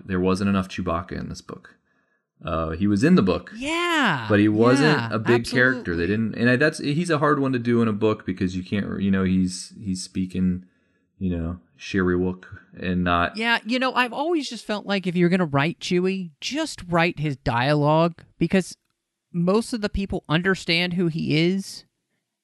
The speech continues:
Speaker 2: um, what he's saying. I, I don't know. I, I feel like, or you could just put it in parentheses, you know, but just put what he's actually saying and, and we'll get it, you know?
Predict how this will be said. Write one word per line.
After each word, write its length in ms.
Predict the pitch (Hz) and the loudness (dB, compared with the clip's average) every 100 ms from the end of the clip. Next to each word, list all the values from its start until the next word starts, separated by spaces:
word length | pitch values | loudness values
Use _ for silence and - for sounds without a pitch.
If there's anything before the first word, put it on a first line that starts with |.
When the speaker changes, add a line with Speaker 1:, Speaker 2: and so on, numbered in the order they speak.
| _ _ _ - | _ _ _ -2
Speaker 2:
um, 540 | 156 147 131 120 107 - _ _ _ _ _ _ | 2 4 4 2 0 -6 _ _ _ _ _ _
what 240 | 156 151 156 | 0 2 4
he's 160 | 147 | 2
saying. 580 | - 139 143 160 175 170 - _ - | 0 2 2 2 0 -4 -8 _ 0
I, 200 | 151 151 | 2 4
I 40 | |
don't 100 | 143 | 4
know. 240 | 120 110 98 | 4 0 0
I, 80 | 135 135 | 0 0
I 60 | |
feel 200 | 143 185 | -2 0
like, 200 | 185 165 - | 2 2 2
or 160 | 196 | 2
you 100 | 208 | 2
could 100 | 202 | 0
just 120 | 185 - | -2 0
put 160 | 202 | 0
it 100 | 214 | 0
in 100 | 180 | -2
parentheses, 760 | 160 156 165 185 - 196 196 196 | -2 0 0 -2 -4 -2 -2 0
you 100 | 202 | 2
know, 200 | 196 196 | 4 4
but 200 | 190 180 | 2 0
just 260 | 220 - - | -4 -6 0
put 240 | 214 226 | 2 2
what 140 | 208 190 | 0 -2
he's 180 | 185 | -2
actually 420 | 180 170 - 165 151 | 0 0 -2 -4 -4
saying 540 | 185 180 151 117 117 | -2 0 0 0 -2
and, 100 | 117 | -4
and 260 | 135 151 156 | -2 0 2
we'll 100 | 160 | 4
get 260 | 175 165 | 4 4
it, 160 | 92 - | 2 -6
you 180 | 127 123 | 2 2
know? 240 | 120 147 | 4 0